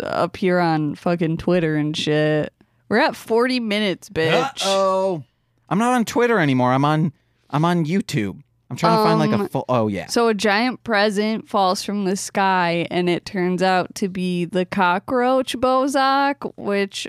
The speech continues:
Speaker 1: of course, is my favorite for some reason. Um, and it's wearing, like, I thought it was a gas mask,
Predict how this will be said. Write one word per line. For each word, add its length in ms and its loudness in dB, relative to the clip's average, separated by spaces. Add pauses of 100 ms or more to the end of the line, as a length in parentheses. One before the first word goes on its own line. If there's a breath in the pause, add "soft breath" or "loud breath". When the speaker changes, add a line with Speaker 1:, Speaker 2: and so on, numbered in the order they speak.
Speaker 1:
of 200 -6
course, 320 -2
is 140 -4
my 180 0
favorite 600 0
for 160 0
some 320 0
reason. 800 2 (400 soft breath)
Um, 420 2
and 180 -2
it's 160 -4
wearing, 380 2
like, 580 0 (200)
I 160 0
thought 180 0
it 100 0
was 140 0
a 80 2
gas 500 0
mask, 460 0